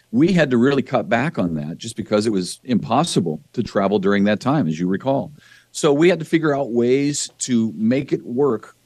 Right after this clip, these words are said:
without the travel that we were, uh, utilizing. Uh, and then as travel came back into place, it made us even better stewards of what we had, because now we're saying, okay, we can,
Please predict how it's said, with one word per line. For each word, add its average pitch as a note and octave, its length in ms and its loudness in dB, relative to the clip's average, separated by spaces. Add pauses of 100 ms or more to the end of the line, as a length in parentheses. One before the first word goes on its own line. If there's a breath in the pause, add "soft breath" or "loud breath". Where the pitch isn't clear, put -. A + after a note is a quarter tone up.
(420)
without B2 840 0 (100)
the G#2+ 120 -2
travel E2+ 560 -2 (100)
that G2+ 140 -4
we F#2+ 140 0
were, E2+ 260 0 (340)
uh, F2 140 -2
utilizing. E2+ 720 -2 (460 soft breath)
Uh, D#3 160 0
and E3+ 160 4
then G#3+ 160 2
as C#3+ 240 -6
travel E3 300 0
came C#3 240 0
back D3 260 -2
into A#2+ 140 2
place, E3 560 -2
it E3 180 -6
made C3 240 4
us C#3+ 380 0 (300)
even E3 280 2
better C3+ 260 4
stewards A#2+ 800 -2
of A#2+ 180 -2
what B2 200 2
we A#2 100 2
had, A2+ 400 -4
because A2 280 -4
now D#3 240 2
we're A2+ 100 0
saying, G#2+ 460 0 (280 soft breath)
okay, C3+ 200 2
we D#3 180 4
can, F3+ 240 -2